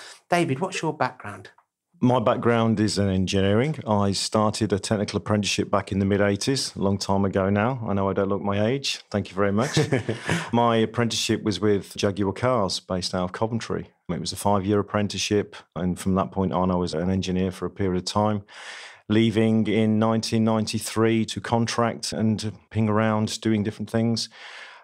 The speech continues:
Speaker 2: I spent a bit of time working with subcontractors for the M O D,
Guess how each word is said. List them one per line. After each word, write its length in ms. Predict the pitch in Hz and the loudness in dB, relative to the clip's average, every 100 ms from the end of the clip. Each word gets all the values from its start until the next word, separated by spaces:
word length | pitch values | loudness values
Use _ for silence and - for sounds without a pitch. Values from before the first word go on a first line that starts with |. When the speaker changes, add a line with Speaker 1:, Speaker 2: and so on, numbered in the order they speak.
| - | 0
Speaker 2:
I 100 | 117 | 0
spent 240 | - 123 | 2 0
a 40 | |
bit 100 | 117 | 2
of 80 | 117 | 0
time 320 | - 123 123 | 2 2 4
working 500 | 120 120 117 123 120 | 4 2 0 0 2
with 160 | 113 110 | 2 0
subcontractors 720 | - 113 123 113 117 95 107 | -2 -4 -4 -2 -4 -6 -8
for 140 | - 101 | -6 -2
the 80 | |
M 120 | 113 113 | 2 2
O 120 | 110 | 2
D, 380 | 120 147 165 | 2 2 0